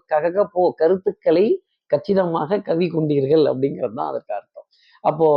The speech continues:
கருத்து கந்தசாமி அப்படிங்கிற பேர் யாருக்காவது ஒருத்தருக்கு உபதேசம். என்ன தேசம்? காதல் தேசம் இல்லைங்க, அது படம். உபதேசம் அப்படிங்கிறத சொல்ல வேண்டிய ஒரு தருணம். இந்த உலகம் இப்படிதான் இருக்கும், இப்படிதான் போகும். ஞானா உபதேசம், கீதா உபதேசம்,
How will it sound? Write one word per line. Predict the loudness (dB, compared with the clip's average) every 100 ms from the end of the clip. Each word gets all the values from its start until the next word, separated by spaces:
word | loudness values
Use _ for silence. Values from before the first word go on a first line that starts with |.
| 2 0 -2
கருத்து | 0 2 2 -2
கந்தசாமி | 0 0 0 -2 -2 -2
அப்படிங்கிற | -4 -4 -4
பேர் | -4 -2
யாருக்காவது | 0 2 2 2 2
ஒருத்தருக்கு | 0 -2 -2 -2 -2 -6
உபதேசம். | -6 -4 -4 -6 -14 _
என்ன | -8 -2
தேசம்? | 0 0 0 -4 -6 _ _ _ _
காதல் | 0 2 2
தேசம் | 2 -2
இல்லைங்க, | -4 -4
அது | -2 -2 0
படம். | 0 0 -2
உபதேசம் | -2 2 4 4 2 0 -4
அப்படிங்கிறத | -4 -4 -4 -4 -4
சொல்ல | -4 -4 -4
வேண்டிய | -4 -6 -8
ஒரு | -10 -12
தருணம். | -18 -20 -20 _ _ _
இந்த | 0 4
உலகம் | 4 2
இப்படிதான் | 2 0 0
இருக்கும், | 0 0 0
இப்படிதான் | -2 -2 -4
போகும். | -4 -6 -4 -6 -6 _ _ -6
ஞானா | -2 0 2 2
உபதேசம், | 2 0 -2 -4 -12 _ -8
கீதா | 0 2 4 4
உபதேசம், | 2 0 0 -2 -4 -12